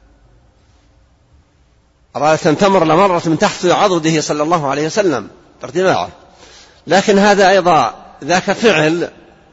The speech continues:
وهذا قول أمر، فأمر المصلي ألا يفترش ذراعيه، يعني يبسط الذراعين على الأرض وهو ساجد، نهاه أن يفعل ذلك.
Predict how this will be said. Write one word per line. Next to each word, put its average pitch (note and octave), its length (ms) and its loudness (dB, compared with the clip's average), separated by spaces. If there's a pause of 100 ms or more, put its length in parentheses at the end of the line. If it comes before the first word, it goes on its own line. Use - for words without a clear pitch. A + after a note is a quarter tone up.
(240)
وهذا B2+ 680 -6
قول E3+ 320 0
أمر، D3 360 -2 (1400)
فأمر D#3 460 0
المصلي C3 680 -4 (1000)
ألا G3+ 260 0
يفترش G3+ 580 0
ذراعيه، C#3 520 2 (2250)
يعني A#2 200 -4
يبسط F#3+ 380 0
الذراعين D#3+ 1000 0 (120)
على D3+ 300 2
الأرض E3+ 400 0
وهو C3+ 200 0
ساجد، D#3 520 0 (760)
نهاه E3 480 4
أن D3+ 80 2
يفعل C#3 260 -2
ذلك. C#3 440 -2